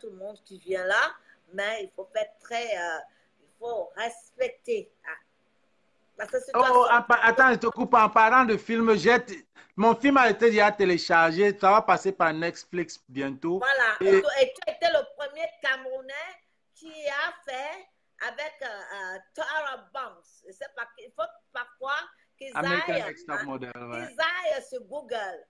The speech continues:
Speaker 1: comprendre qui tu es exactement, hein. Effectivement, hein. Qu'ils aillent sur Google,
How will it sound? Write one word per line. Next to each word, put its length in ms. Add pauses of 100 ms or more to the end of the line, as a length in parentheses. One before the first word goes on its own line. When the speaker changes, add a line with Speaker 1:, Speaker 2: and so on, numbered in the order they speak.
(140)
Speaker 1:
comprendre 460 (120)
qui 180
tu 160
es 120
exactement, 680 (120)
hein. 120 (580)
Effectivement, 760 (200)
hein. 100 (380)
Qu'ils 160
aillent 240
sur 140
Google, 580